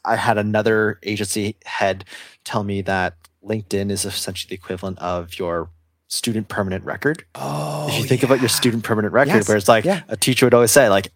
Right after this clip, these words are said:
Speaker 1: "Hey, if you're not doing this, it's gonna be on your record." But then
Speaker 2: Yeah.
Speaker 1: after you graduate, like, no one ever sees your student records
Speaker 2: No.
Speaker 1: anymore.
Speaker 2: No.
Speaker 1: But because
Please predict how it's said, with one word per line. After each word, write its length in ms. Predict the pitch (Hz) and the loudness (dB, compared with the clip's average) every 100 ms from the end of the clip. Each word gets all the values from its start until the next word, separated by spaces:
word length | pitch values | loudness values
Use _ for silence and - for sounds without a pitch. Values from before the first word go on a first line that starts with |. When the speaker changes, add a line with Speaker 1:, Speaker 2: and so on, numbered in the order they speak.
| - | 4
Speaker 1:
"Hey, 440 | 143 131 98 95 - - - - _ _ - | 6 6 4 0 -8 -20 -20 -20 _ _ 0
if 200 | 110 - | 0 4
you're 80 | 127 | 4
not 240 | 127 127 | 6 6
doing 240 | 160 175 143 | 6 6 6
this, 220 | 123 107 | 4 4
it's 140 | 90 | 0
gonna 200 | 98 95 | -2 -2
be 140 | 101 120 | 2 2
on 100 | 127 | 4
your 120 | 143 | 4
record." 460 | 160 175 117 110 - | 4 4 2 2 0
But 80 | - | 4
then 100 | 123 | 4
Speaker 2:
Yeah. 80 | 131 | 4
Speaker 1:
after 160 | 170 | 2
you 120 | 143 | -2
graduate, 460 | 101 113 143 92 78 | 2 4 4 0 -4
like, 180 | 85 - 139 | -6 -6 -6
no 60 | |
one 120 | 170 | -4
ever 160 | 117 90 | -4 -6
sees 280 | - 90 - | -8 -8 -8
your 80 | - | -8
student 280 | 110 117 | -8 -10
records 300 | 123 - 123 | -10 -6 -6
Speaker 2:
No. 40 | - | -6
Speaker 1:
anymore. 280 | 76 69 71 | -12 -12 -8
Speaker 2:
No. 120 | 139 - - _ | -8 -10 -18 _
Speaker 1:
But 180 | - 135 | 2 2
because 840 | 113 - 147 147 139 - - - | 0 0 4 4 4 2 0 -4